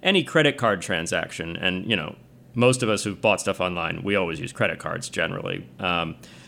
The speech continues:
any credit card transaction is going to necessarily carry with it a, um, a minimum fee.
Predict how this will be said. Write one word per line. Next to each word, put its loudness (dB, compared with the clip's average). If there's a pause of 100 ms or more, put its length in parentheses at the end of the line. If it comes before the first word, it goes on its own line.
(260)
any 4
credit 2
card 4
transaction 2
is -2
going 6
to 4
necessarily 2
carry 2
with 2
it 2
a, 2
um, -4 (920)
a 4
minimum 4
fee. -4